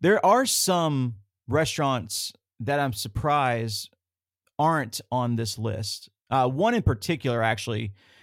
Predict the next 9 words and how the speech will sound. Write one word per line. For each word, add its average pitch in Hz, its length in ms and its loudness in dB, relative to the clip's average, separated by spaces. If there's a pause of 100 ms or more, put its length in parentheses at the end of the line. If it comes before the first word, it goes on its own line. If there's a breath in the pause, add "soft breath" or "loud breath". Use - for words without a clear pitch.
(160 loud breath)
um, 123 540 2 (100)
and 151 340 0 (340)
it 156 160 0
is 180 720 4
recently 147 680 0
voted 131 460 2
a 120 140 2
Michelin 123 460 2
Guide 127 540 2